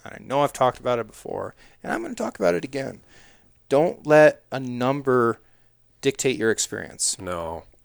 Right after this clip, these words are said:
Speaker 2: No.
Speaker 1: Not the number of
Speaker 2: No.
Speaker 1: tines, not the number of yards,
Speaker 2: Nope.
Speaker 1: not the number of inches. Don't let a number dictate your experience, because as soon as you apply a number, then that number,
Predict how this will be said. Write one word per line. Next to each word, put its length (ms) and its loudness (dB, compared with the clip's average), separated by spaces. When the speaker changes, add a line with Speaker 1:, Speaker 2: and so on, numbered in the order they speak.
Speaker 2:
No. 360 -4
Speaker 1:
Not 200 -2
the 80 -6
number 320 0
of 140 -2
Speaker 2:
No. 60 -8
Speaker 1:
tines, 560 0
not 220 0
the 80 0
number 360 0
of 200 -2
yards, 680 6
Speaker 2:
Nope. 220 4
Speaker 1:
not 320 4
the 140 6
number 400 4
of 200 2
inches. 800 2
Don't 260 2
let 180 6
a 40 0
number 440 2
dictate 440 -4
your 160 0
experience, 560 -4
because 300 -4
as 80 0
soon 280 2
as 200 2
you 80 4
apply 400 4
a 80 4
number, 580 2
then 160 -6
that 160 -2
number, 640 4